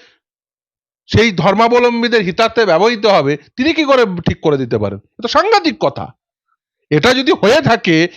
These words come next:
এবং এরা, এর যদি ডকুমেন্টেশন থেকে থাকে, আমি বলবো it's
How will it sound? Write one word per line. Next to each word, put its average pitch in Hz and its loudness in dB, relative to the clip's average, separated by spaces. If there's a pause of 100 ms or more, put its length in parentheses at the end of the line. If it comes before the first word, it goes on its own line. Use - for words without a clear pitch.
(120)
এবং 190 0
এরা, 202 2
এর 214 2
যদি 240 -4
ডকুমেন্টেশন 247 0
থেকে 190 -2
থাকে, 185 0 (220)
আমি 185 2
বলবো 220 2
it's 262 -4